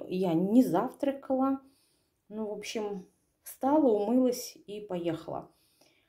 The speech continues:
В машине нанесла этот аромат я и дома, и так, э, в общем, на одно запястье, на локтевой сгиб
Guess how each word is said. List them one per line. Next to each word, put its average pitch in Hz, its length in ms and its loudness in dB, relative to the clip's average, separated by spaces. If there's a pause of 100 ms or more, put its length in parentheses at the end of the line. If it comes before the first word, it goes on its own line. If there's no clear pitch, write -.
(160)
В 185 140 -10
машине 254 680 0
нанесла 220 560 4
этот 175 200 -6
аромат 214 460 0
я 196 160 -4
и 254 240 0
дома, 185 580 2 (140)
и 190 180 -6
так, 180 420 -6
э, 175 40 -8
в 160 580 -4
общем, 170 300 -8
на 196 100 2
одно 185 220 0
запястье, 247 640 2
на 196 80 -6
локтевой 180 400 -4
сгиб 214 460 -2